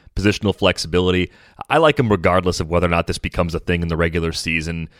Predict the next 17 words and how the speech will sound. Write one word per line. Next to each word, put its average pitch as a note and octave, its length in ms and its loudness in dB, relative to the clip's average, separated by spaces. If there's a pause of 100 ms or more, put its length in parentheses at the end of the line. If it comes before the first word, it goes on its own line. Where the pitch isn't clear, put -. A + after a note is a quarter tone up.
(200)
Uh, B1+ 160 -4
low G#2+ 240 4
average, G2 440 2
big G2 180 0
power F#2 320 4
skill F2 340 -2
set. F2 300 0
He's E2+ 160 -6
one F#2+ 260 2
of E2+ 140 -2
many F#2+ 420 0
Cincinnati F2 540 -2
hitters F2 320 0
that E2 80 -2
I E2 80 2
think E2 280 -4
is D#2+ 220 -6